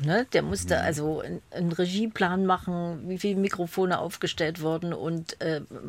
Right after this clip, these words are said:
Speaker 1: man muss sich vorstellen, hundertzwanzig Mikrofone sind für diese Live-Sendung irgendwo aufgestellt, aufgehangen worden. Die Kabel mussten verlegt werden, ne? Und es war ja zwei Live-Orchester dabei, es waren Background-Sänger, es waren Sängerinnen und Sänger.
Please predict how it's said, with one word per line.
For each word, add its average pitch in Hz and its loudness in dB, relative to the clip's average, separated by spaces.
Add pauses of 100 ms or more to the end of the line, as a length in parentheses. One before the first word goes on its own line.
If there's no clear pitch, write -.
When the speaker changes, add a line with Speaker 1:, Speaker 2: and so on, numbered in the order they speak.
(120)
Speaker 1:
man 160 -2
muss 185 -2
sich 185 -4
vorstellen, 175 -2
hundertzwanzig 202 0
Mikrofone 151 0
sind 156 -2
für 165 -2
diese 170 0
Live-Sendung 180 2 (400)
irgendwo 214 12
aufgestellt, 214 6
aufgehangen 202 4
worden. 185 6
Die 190 0
Kabel 190 4
mussten 185 0
verlegt 170 0
werden, 170 4
ne? 170 2
Und 175 -2
es - -4
war 147 4
ja 156 0 (340)
zwei 165 2
Live-Orchester 190 4
dabei, 156 2
es - -6
waren 151 0 (100)
Background-Sänger, 170 0
es - -8
waren 156 2
Sängerinnen 180 2
und 170 0
Sänger. 180 2